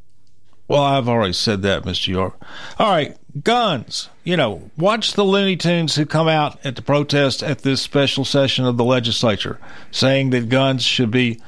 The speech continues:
banned or restricted or whatnot. You know, and if we, if, if you don't think that this bunch, if they got power, wouldn't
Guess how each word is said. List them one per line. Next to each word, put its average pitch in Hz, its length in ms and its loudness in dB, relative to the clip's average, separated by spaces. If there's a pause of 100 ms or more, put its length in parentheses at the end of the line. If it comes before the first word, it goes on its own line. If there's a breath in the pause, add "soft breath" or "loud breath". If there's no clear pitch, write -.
(220 loud breath)
banned 120 540 0
or 104 380 -2
restricted 113 1040 -2
or 104 280 0
whatnot. 104 600 0 (260 loud breath)
You 135 160 2
know, 101 220 0 (340 loud breath)
and 131 260 2 (180)
if 127 220 -2
we, 139 260 2
if, - 300 -2
if 117 220 0
you 165 100 4
don't 220 220 2
think 180 220 2
that 139 160 -2
this 165 200 2
bunch, 151 360 0
if - 100 -6
they 143 140 2
got 147 260 0
power, 143 380 2
wouldn't 123 480 -2